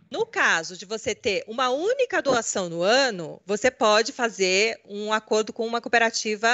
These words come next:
eh, que, inclusive Guarulhos, essa cooperativa que atende São Paulo, acredito que ela vá buscar em Guarulhos, porque a gente fez uma campanha antes da pandemia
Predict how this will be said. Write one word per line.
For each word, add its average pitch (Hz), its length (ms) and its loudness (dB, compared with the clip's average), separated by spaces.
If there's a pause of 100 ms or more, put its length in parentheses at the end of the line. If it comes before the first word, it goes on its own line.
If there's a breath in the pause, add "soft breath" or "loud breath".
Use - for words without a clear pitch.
(260)
eh, 185 180 -8
que, - 240 -8
inclusive 214 440 -2
Guarulhos, 220 520 2
essa 254 200 -2
cooperativa 196 440 -4
que - 80 -10
atende 160 240 -10
São 156 140 -12
Paulo, 226 180 2
acredito 220 320 -8
que 294 80 -2
ela 302 140 0
vá 233 340 2
buscar 269 640 0
em 294 120 -10
Guarulhos, 311 560 -2
porque 202 240 -2
a 214 40 2
gente 247 200 -6
fez 277 180 0
uma 285 120 0
campanha 190 500 -2 (340 loud breath)
antes 180 220 -2
da 170 100 2
pandemia 175 720 -2